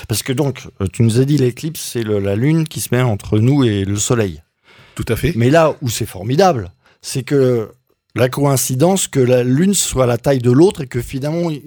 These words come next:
Speaker 1: on, il ne reste du soleil dans une éclipse totale que la couronne, c'est parfait. On dirait que c'est réglé par un mec qui a dit, « Allez, on va vous faire un, un, une belle image là, tu sais, un truc pour une, pour une belle photo là. »
Speaker 2: Alors effectivement, c'est réglé pour l'instant.
Speaker 1: Ah bah c'est, c'est phénoménal.
Speaker 2: C'est réglé pour l'instant,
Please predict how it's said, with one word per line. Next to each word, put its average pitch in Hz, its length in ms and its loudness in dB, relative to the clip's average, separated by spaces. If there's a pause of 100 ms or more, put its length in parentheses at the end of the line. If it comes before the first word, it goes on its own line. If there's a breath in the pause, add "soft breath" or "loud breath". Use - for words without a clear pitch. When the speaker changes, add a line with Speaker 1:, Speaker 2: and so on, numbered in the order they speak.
Speaker 1:
on, 156 180 -4
il 160 100 2
ne 160 60 4
reste 160 380 2
du 135 160 -4
soleil 147 360 0
dans 131 160 0
une 127 160 0
éclipse 131 480 0
totale 160 360 2
que - 140 0
la 156 160 4
couronne, 170 300 0
c'est - 120 -8
parfait. 147 320 -4 (120)
On 131 80 -4
dirait 131 180 -2
que 143 80 -6
c'est 131 160 -2
réglé 135 240 0
par 127 180 -4
un 127 60 0
mec 147 160 -2
qui 139 80 0
a - 20 2
dit, « 143 140 2
Allez, 156 160 4
on 143 80 0
va 127 80 4
vous 127 80 2
faire 135 220 -4
un, 120 320 0
un, 113 60 0
une 117 120 0
belle 185 200 2
image 131 260 -2
là, 107 180 -2
tu - 60 -8
sais, 151 60 -2
un 139 120 -4
truc 135 220 -12
pour 131 100 -4
une, 123 180 0
pour - 200 -2
une 123 60 2
belle 190 180 2
photo 135 320 -2
là. » 92 160 -10
Speaker 2:
Alors 120 240 2
effectivement, 170 500 0
c'est - 160 -2
réglé 147 380 2
pour 196 200 4
l'instant. 160 420 0
Speaker 1:
Ah 127 60 4
bah 139 120 2
c'est, 113 320 0
c'est - 160 0
phénoménal. 127 560 2
Speaker 2:
C'est - 160 0
réglé 131 240 2
pour 180 240 4
l'instant, 151 400 0